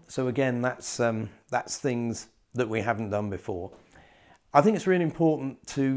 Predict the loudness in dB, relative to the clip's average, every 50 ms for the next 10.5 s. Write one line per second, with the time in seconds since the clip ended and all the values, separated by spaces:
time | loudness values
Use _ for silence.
0 | -2 -2 -2 -2 -2 0 -2 -2 -4 -2 -2 -4 -4 -4 -6 -6 -8 -8 -8 -6
1 | -8 -4 -2 -2 -2 -2 -4 -6 -4 -4 -4 -6 -8 -10 -6 -2 -2 -2 -2 -2
2 | -2 -4 -2 0 0 0 0 0 0 -2 -4 -4 -6 -10 _ -20 -20 -20 -20 -20
3 | _ _ _ _ _ -2 0 0 2 2 0 2 2 2 2 2 2 2 2 4
4 | 4 4 4 4 4 4 2 2 2 2 2 2 0 0 0 -2 -4 -4 -4 -4
5 | -4 -6 -6 -6 -6 -6 -6 -6 -6 -8 -8 -8 -6 -4 -4 -4 -4 -6 -4 0
6 | 2 2 2 2 -2 -4 -2 -2 -2 -2 -4 -6 -6 -8 -10 -8 -6 -8 -8 -8
7 | -8 -10 -10 -10 -10 -12 -10 -8 -8 -8 -6 -6 -8 -8 -8 -8 -10 -12 -16 -20
8 | -20 -20 -20 -20 -20 -20 -20 _ _ 2 4 4 4 4 2 2 2 2 0 0
9 | -2 -2 -2 0 -2 0 -2 -2 -4 -6 -8 -8 -8 -6 -4 -4 -6 -4 -6 -6
10 | -6 -6 -6 -6 -6 -6 -6 -10 -16